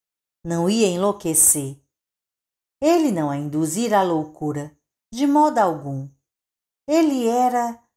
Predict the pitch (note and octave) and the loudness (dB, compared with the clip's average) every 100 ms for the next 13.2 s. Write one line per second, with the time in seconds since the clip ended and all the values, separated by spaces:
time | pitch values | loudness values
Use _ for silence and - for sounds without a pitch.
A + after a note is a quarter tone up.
0 | _ _ _ E4 E4+ F#4 B3+ D#3 D3+ - | _ _ _ -2 0 2 2 2 0 -2
1 | A3 G#3+ F#3+ F3+ G#3 F3 D#3+ D3 C#3+ C#3+ | -4 -4 -4 -2 0 0 -2 0 0 -2
2 | C#3+ C#3 _ _ _ _ _ _ _ _ | -8 -12 _ _ _ _ _ _ _ _
3 | _ _ _ _ _ _ - D#3+ D3+ D3+ | _ _ _ _ _ _ -6 -2 0 0
4 | D#3 A#3+ A#3+ E3+ D3 C#3+ - D3 D3 D#3 | 0 -2 -2 -4 -4 -6 -6 -6 -2 -2
5 | - G3 F#3+ G#3 A#3 A#3+ A#3+ A#3 - A#3 | 0 -2 0 0 -2 -4 -6 -8 -6 -4
6 | A#3 G#3 B3+ C4 A#3 A3 F#3+ D3+ C#3+ C#3 | -4 0 2 2 0 0 0 -2 -4 -8
7 | - C3 _ _ _ _ _ E4 E4 E4 | -12 -14 _ _ _ _ _ -8 -2 0
8 | D#4+ D#4+ F4 F4+ F#3+ D3 C#3 A3 G#3 F3+ | 0 2 0 0 -4 -6 -6 -6 -4 -6
9 | - A3+ A3 F#3 D#3+ D3 C#3+ C3+ C3+ C#3+ | -2 -2 -2 -4 -2 -2 -2 -4 -10 -12
10 | - - _ _ _ _ _ _ _ D3 | -14 -18 _ _ _ _ _ _ _ -6
11 | C#3 D3 - D3 D3 A#3 A#3+ - C3 C3 | -2 -4 -2 0 0 0 -2 -6 -8 -6
12 | - A3+ A3 F3 F#3 - D#3 D3 C#3+ C#3 | -4 -4 -4 -6 -6 -2 0 0 -4 -8
13 | - D#3+ | -14 -18